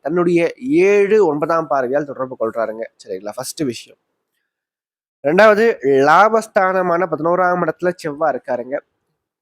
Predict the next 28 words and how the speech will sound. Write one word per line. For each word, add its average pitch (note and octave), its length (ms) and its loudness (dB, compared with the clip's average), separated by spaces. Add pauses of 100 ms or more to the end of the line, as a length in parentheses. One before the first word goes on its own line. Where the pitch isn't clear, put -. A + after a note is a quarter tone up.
(140)
பத்தாம் A3 340 0
இடமான F#3+ 240 0
தொழில் F#3+ 300 0
ஸ்தானத்துல F3+ 480 0
சூரியனும் G3 640 -2
சுக்கிரனும் D3 420 -8
சேர்ந்திருக்காங்க. A2+ 480 -6
பொதுவா F#3 300 2 (100)
மகரத்தை G3 500 0
பொறுத்த E3 320 -2
வரைக்கும் D#3 360 -2 (220)
சூரியன் A3+ 580 -2
கிடணும். - 360 -10 (880)
அட்டமாதிபதி, F3+ 720 -2
எட்டாம் F#3+ 460 0
அதிபதி E3 360 -2
சூரியனா E3 440 -2
வருவாருங்க. B2 540 -2 (140)
அவர் F3 300 0
வந்து F3+ 300 0 (1000)
ஏதோ G3+ 320 4
ஒரு G#3 220 4
வகையில F3 440 0 (300)
பலமிழந்த F3 640 0
அமைப்பிலேயோ C#3+ 600 -2
அல்லது F3 320 0
சுபகிரக F3+ 480 -2
தொடர்பையோ D#3+ 520 -2